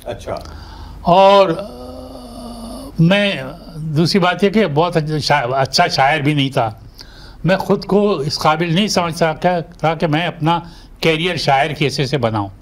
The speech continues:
Speaker 2: میں نے دانستہ یہ فیصلہ کیا کہ میں نثر نگار کی حیثیت سے، تنقید نگار کی حیثیت سے،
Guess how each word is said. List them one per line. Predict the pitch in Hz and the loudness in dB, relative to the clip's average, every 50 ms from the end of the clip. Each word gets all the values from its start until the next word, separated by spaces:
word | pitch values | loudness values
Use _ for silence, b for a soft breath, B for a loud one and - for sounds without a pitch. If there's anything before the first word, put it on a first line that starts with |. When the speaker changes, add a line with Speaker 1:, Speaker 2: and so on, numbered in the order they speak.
| - B B B B B B B B B B - | -20 B B B B B B B B B B -2
Speaker 2:
میں | 147 170 185 | 0 2 2
نے | 208 220 208 | 2 0 0
دانستہ | 160 120 110 98 123 127 143 185 226 - - 233 | -2 -6 -2 0 0 2 2 0 0 0 2 0
یہ | 214 208 190 | 0 0 0
فیصلہ | - 180 170 175 - 190 170 - | 0 0 -2 0 0 -2 0 2
کیا | 180 175 175 | 0 0 0
کہ | - 180 180 170 | 2 0 0 0
میں | 139 139 160 170 160 | 0 0 0 0 0
نثر | 139 143 190 196 - 202 | 2 2 2 2 0 -2
نگار | 180 175 175 160 156 151 156 160 | -2 -2 0 2 2 0 0 -2
کی | 156 165 151 139 | -2 0 0 0
حیثیت | 127 135 156 135 - - | 0 -2 -4 -4 -4 -4
سے، | - 151 156 147 B B B B B B B B - | -2 -2 -2 -2 B B B B B B B B -2
تنقید | 175 165 165 147 - 208 208 170 | -2 0 0 0 0 0 0 0
نگار | 180 170 165 165 160 165 | 0 2 4 4 4 2
کی | 147 160 | 2 -2
حیثیت | 147 127 131 147 123 | -2 0 0 -2 -4
سے، | - - 143 143 143 | -2 -2 -2 -2 -2